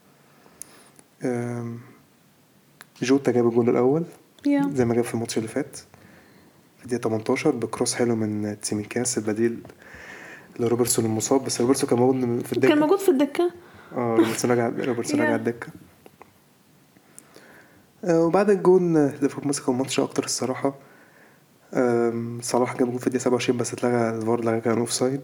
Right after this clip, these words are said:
Speaker 2: مم.
Speaker 1: بس كان جول حلو الصراحة. وبرضه الشوط الأول يعني كان كويس يعني، الفرقتين بيرلي صراحة ما لعبوش وحش خالص يعني في الشوط الأول برضه.
Speaker 2: كانوا كويسين، يا.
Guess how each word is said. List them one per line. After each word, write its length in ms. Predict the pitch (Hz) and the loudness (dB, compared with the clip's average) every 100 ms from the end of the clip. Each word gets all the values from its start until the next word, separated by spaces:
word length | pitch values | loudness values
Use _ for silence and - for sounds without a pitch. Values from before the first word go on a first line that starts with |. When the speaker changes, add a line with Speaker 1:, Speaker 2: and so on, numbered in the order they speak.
| - | -8
Speaker 2:
مم. 180 | 277 262 | -8 -6
Speaker 1:
بس 100 | - | -4
كان 160 | 110 | -2
جول 140 | 113 117 | -2 -2
حلو 200 | 113 110 | -2 -4
الصراحة. 540 | 107 117 120 127 147 - _ _ _ _ _ _ - _ - _ _ _ _ _ | -2 -4 -4 -4 -6 -6 _ _ _ _ _ _ -20 _ -20 _ _ _ _ _
وبرضه 340 | 175 202 196 202 | 2 6 6 4
الشوط 200 | 190 190 | 2 4
الأول 300 | 185 185 165 | 6 6 4
يعني 540 | 165 165 151 139 147 160 - _ _ _ _ _ _ _ _ _ _ _ _ _ _ _ _ _ _ _ - - | 2 2 2 2 0 -6 -16 _ _ _ _ _ _ _ _ _ _ _ _ _ _ _ _ _ _ _ -20 -14
كان 180 | - 113 113 | -10 -10 -4
كويس 300 | 120 123 123 | 0 0 2
يعني، 120 | 123 | 0
الفرقتين 360 | 117 123 117 131 | 2 0 0 2
بيرلي 220 | 143 127 | 2 2
صراحة 260 | 123 127 | 2 0
ما 60 | 120 | 2
لعبوش 280 | 110 110 110 | 0 0 -2
وحش 140 | 113 | -2
خالص 260 | - 120 117 | 0 -2 -2
يعني 100 | 117 | -6
في 100 | - | -4
الشوط 100 | 117 | -2
الأول 180 | 123 117 | -2 0
برضه. 260 | 123 139 | 0 0
Speaker 2:
كانوا 180 | 214 294 | 2 2
كويسين، 500 | 294 294 - 285 254 | 0 0 0 -2 0
يا. 160 | 254 | -2